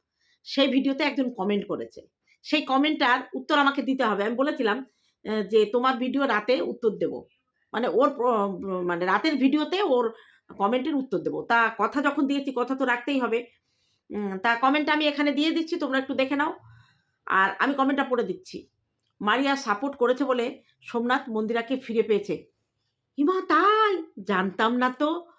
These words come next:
মারিয়া কি সাপোর্ট করেছে? সোমনাথের কাছে ম-, মন্দিরার ফিরে আসা? এটা তোমার মনে হচ্ছে? কেন, তুমি শোনোনি সোমনাথের কথা?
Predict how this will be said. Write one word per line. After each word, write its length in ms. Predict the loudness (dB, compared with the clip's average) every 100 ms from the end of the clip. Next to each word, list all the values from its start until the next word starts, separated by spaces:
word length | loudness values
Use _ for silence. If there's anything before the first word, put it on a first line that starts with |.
| _ _ _ -2
মারিয়া 380 | 0 2 2
কি 220 | 0 0 2
সাপোর্ট 360 | 2 0 0
করেছে? 280 | 2 0 -2
সোমনাথের 520 | -2 -2 -2 -2 0
কাছে 200 | -2 0
ম-, 280 | -2 -2 -2
মন্দিরার 440 | -2 0 0 0
ফিরে 220 | -2 0 0
আসা? 360 | 0 0 -2 -4 _ _ _ -8
এটা 180 | -2 0
তোমার 320 | 2 2 2
মনে 180 | 2 0
হচ্ছে? 400 | -2 -2 -2 -2 -20 -20 _ -20 -2
কেন, 180 | 0 2
তুমি 180 | 0
শোনোনি 360 | -2 0 0 0
সোমনাথের 360 | -2 -2 -2 0
কথা? 320 | 0 0 0